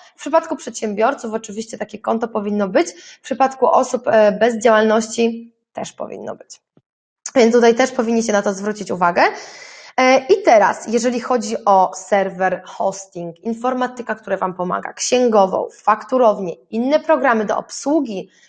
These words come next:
tego całego systemu, niezbędna jest umowa powierzenia danych. Więc tutaj uwaga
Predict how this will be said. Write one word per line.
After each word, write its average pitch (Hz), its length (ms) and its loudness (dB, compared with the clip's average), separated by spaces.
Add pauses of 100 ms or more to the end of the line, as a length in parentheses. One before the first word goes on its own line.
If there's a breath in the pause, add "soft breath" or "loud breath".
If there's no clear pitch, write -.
(120)
tego 254 260 0
całego 220 380 -2
systemu, - 600 -8 (360 soft breath)
niezbędna 214 520 0
jest 269 180 -2
umowa 185 280 -2
powierzenia 190 520 -2
danych. 277 380 0 (920 loud breath)
Więc 247 560 2
tutaj 226 480 2
uwaga 214 720 2